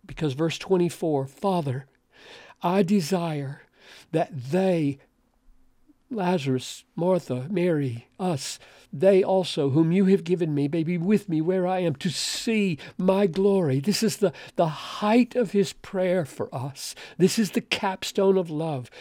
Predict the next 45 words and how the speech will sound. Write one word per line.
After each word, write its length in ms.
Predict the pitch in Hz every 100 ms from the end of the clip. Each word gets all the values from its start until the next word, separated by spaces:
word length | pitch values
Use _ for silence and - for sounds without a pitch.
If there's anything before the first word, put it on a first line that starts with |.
| -
that 180 | - 156
they 120 | 190
would 140 | 180 175
see 360 | - - 220
my 220 | 208 190 175
glory 400 | 165 165 147 135
that 240 | 143 -
you 80 | 156
have 160 | 135
given 320 | 127 180 160 147
me 100 | 127
because 460 | 135 139 147 139
you 80 | 139
loved 320 | 143 156 139
me 80 | 135
before 320 | 127 135 135
the 120 | 131
foundation 600 | 135 139 135 131 131 -
of 80 | 131
the 80 | 139
world. 360 | 123 120 131 - - - - -
So 200 | - 165
back 300 | 156 170 -
here 180 | 180 196
in 140 | 151
chapter 500 | 147 180 175 - 151 - - _ _ _ _ _ _
eleven, 520 | 165 185 202 160 139
verse 400 | 139 156 - - -
six, 440 | - 208 - - _
"He 260 | - 196
loved 680 | 160 156 165 196 220 214 165
Mary 360 | 147 151 147 139
and 120 | 143
Martha, 300 | 135 135 147
therefore 560 | 143 139 185 226 226 196
he 120 | 175
let 240 | 165 143
them 220 | - 139 131
die, 240 | 147 143
so 400 | - - 208 226
they 140 | 233
could 200 | - 160
see 420 | - - 139 135 135 - - -
the 100 | 165
glory 640 | 139 156 160 147 135 135